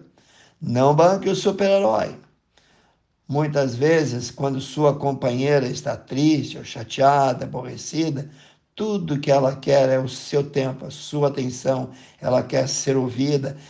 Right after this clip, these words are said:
e receber apoio para resolver os seus próprios problemas. Então, controle os instintos de cavaleiro andante, tipo Dom Quixote. Apenas se faça presente,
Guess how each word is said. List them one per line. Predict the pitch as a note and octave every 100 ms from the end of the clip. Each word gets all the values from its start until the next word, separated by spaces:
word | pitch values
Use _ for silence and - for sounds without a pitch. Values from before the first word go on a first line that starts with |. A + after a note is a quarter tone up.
| -
e | - B2
receber | C3 - - B2 C3 C3+
apoio | B2 - C#3 D3 C3 -
para | C#3+ C#3
resolver | B2+ B2+ B2 B2+ C3+ B2+
os | -
seus | C#3 C3
próprios | - - C3 C#3+ C#3+ D3 D3
problemas. | - D3 C#3+ D#3 F3+ F3 C3 - - - - - - - - -
Então, | C3 A#2 D3+ E3 D#3
controle | D#3 D3 B2+ D3 E3+ F3+ D#3+
os | D3 B2+
instintos | C3 - - F3 F3+ F3 C#3 C3
de | C#3+ C#3 - -
cavaleiro | C#3 C3+ C3+ C3+ E3 E3 D#3+ D3 C#3+
andante, | C3 C#3 E3+ - C3
tipo | - D#3 C#3+
Dom | C3+ D3 D3
Quixote. | - - E3 D#3 D3 - _ _ _ _ _
Apenas | - - E3 F3 F3 D#3+ D3+ - - -
se | - C#3+
faça | D3 D#3 D#3+ D3+
presente, | D3 D#3 C#3 E3 F3+ E3+ - -